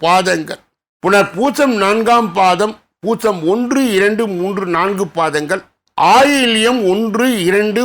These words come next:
மூன்று, நான்கு பாதங்கள். மாத்துரு காரகனாகிய சந்திரனை ஆட்சி வீடாக கொண்ட கடக ராசி அன்பர்களே, இதுவரை லாபஸ்தானத்தில் இருந்த குரு பகவான் மே பதினான்காம் தேதி முதல்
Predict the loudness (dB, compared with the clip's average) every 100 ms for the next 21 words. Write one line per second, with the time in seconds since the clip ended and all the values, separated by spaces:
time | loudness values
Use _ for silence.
0 | -2 -4 -4 -4 -4 -4 -2 0 0 -2
1 | -4 -2 -2 -2 -8 -16 _ _ _ _
2 | 2 4 4 2 0 2 2 2 0 2
3 | 4 6 4 2 2 2 2 2 0 0
4 | 2 0 0 -4 -4 -2 0 0 0 0
5 | -2 0 2 2 0 -6 -4 -2 -2 -2
6 | 2 2 2 -2 -4 -6 -4 -6 -6 -6
7 | -4 -2 0 0 0 0 -2 -8 -12 -6
8 | -6 -4 -4 -4 -6 -10 -14 -20 _ _
9 | -4 -2 0 2 4 4 4 2 2 4
10 | 4 4 2 0 2 2 2 -2 -2 -2
11 | 0 0 0 -2 0 -2 0 0 0 -2
12 | -6 -12 _ _ -6 0 4 4 0 -4
13 | -4 -2 0 0 0 2 2 2 2 0
14 | 2 -2 -2 0 -2